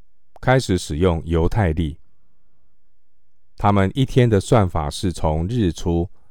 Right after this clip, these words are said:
到日出算为一天。后来旧约的约雅敬王，他臣服在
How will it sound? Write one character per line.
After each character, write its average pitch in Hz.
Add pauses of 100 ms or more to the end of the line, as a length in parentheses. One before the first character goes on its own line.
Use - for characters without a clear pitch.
(160)
到 78
日 90
出 82
算 80
为 71
一 73
天。 78 (1900)
后 95
来 85 (460)
旧 147
约 117
的 92 (240)
约 120
雅 76
敬 87
王， 69 (540)
他 98
臣 90
服 80
在 80